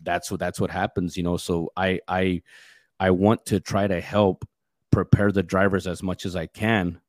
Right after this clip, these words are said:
But like I told you, man, <laughs> there's not one group that corrects me more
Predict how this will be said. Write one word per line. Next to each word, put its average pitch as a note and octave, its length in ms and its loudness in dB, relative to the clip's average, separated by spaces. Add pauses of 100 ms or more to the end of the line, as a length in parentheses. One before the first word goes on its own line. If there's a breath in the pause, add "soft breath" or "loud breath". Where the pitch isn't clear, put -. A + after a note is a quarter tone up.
(120)
But F#2 140 0
like F2+ 160 -2
I E2+ 80 -4
told G#2+ 260 0
you, F#2+ 140 0
man, F2+ 260 0 (180)
<laughs> A2+ 140 2 (460 loud breath)
there's G2+ 200 4
not G#2+ 220 2
one A2+ 260 4
group A2 400 4 (280 soft breath)
that G2+ 200 0
corrects G#2+ 400 0
me G#2+ 160 2
more G2 520 4